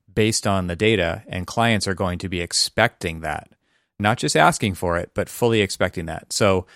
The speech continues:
when it comes to it, you're gonna make a decision, and you're gonna have to be able to point at the data and say,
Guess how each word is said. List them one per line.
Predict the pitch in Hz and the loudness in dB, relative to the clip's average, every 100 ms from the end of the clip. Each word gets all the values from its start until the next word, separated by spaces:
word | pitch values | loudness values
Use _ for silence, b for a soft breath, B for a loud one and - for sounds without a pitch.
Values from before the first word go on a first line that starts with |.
| b b b | b b b
when | 110 | -2
it | 104 | 0
comes | - 117 107 | 2 2 2
to | - 151 | 4 6
it, | 104 90 _ _ _ - | 6 4 _ _ _ -4
you're | 104 117 | 0 2
gonna | 120 | 4
make | 110 104 | 4 2
a | 90 | -2
decision, | - 135 110 87 90 - - | 0 0 0 -2 -4 -14 -8
and | 104 | -2
you're | 101 | 2
gonna | 101 95 | 2 0
have | 117 127 - | 2 0 0
to | |
be | 104 | 0
able | 107 98 | 0 0
to | 85 | -4
point | - 127 113 - - | -4 -2 -2 -2 0
at | 107 | 0
the | 101 | 0
data | 90 98 90 - | -2 0 -2 -4
and | 90 85 | -4 -4
say, | - 92 87 | 0 0 0